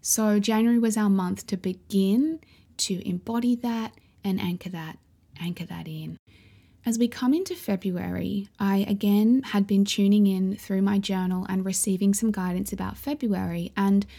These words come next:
what I'm noticing at the moment, which is really cool, is my, my higher guidance is giving me a theme for every month before we come into the month. And this might be something that I begin to share with you on the podcast moving forward,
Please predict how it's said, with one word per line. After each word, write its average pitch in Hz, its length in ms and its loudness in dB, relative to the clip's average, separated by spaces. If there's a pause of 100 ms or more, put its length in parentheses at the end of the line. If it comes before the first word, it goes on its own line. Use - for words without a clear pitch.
(200)
what 220 180 0
I'm 226 160 2
noticing 262 420 0
at 262 120 -4
the 214 80 2
moment, 208 340 6
which 202 180 -4
is 202 140 -2
really 196 260 0
cool, 247 360 -2
is 196 160 -2
my, 196 260 0 (400)
my 220 220 2
higher 233 320 0
guidance 190 500 0
is 185 160 -2
giving 196 300 2
me 190 180 2
a 180 80 -6
theme 180 540 -2
for 196 240 -8
every 185 500 -4
month 240 640 -2 (100)
before 190 380 -4
we 185 80 -2
come 190 260 -2
into 190 220 0
the 185 100 -8
month. 165 480 -6 (640)
And 202 340 6
this 214 320 2
might 233 180 0
be 226 100 2
something 208 320 2
that 202 100 2
I 196 80 0
begin 190 320 -2
to 202 120 -4
share 180 320 -2
with 185 220 -4
you 190 80 -2
on 180 120 0
the 180 60 -2
podcast 180 560 -6
moving 180 380 0
forward, 170 600 -6